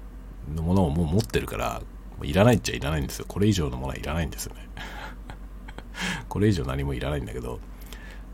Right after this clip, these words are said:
だけど、エックスシックスに関しては、ポータキャプチャーね、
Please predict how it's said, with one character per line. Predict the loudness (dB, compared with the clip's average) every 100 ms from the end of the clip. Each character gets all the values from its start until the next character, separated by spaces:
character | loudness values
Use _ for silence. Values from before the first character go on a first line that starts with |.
| 2
だ | 4
け |
ど、 | 4 4 2 -2 -4
エ | -4
ッ | -2
ク | -4
ス | -4
シ | 0 -2
ッ | -2
ク |
ス | -2 0 -2 -4
に | -4
関 | -2 -2 -2
し |
て | -4
は、 | -2 0 0 -2 -8 -14 -14 -14 -12 -2
ポ | 0
ー |
タ | 2 0
キ |
ャ | -2
プ | -4
チ | -4
ャ |
ー | -4
ね、 | -6